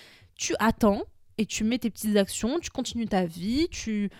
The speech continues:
euh, fais ton sport, tu, euh, euh, vois tes amis et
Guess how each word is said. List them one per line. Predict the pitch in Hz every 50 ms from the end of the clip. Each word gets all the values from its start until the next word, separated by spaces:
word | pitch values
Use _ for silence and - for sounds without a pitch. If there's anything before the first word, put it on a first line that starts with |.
| - - - -
euh, | 196 180 180 180 185
fais | 185 - - -
ton | - 190 175
sport, | - - - - 208 190 196 214 247 311 311 - -
tu, | - - - - 220 214 202 208 214 220
euh, | 208 190 180 180 180 - - - - - - - - -
euh, | 202 190
vois | 185 196 320 330
tes | 320 269 233 196
amis | 185 175 175 190 196 214 247 285 330 370 403 440 494 539 523 -
et | - 247 254 277 311 330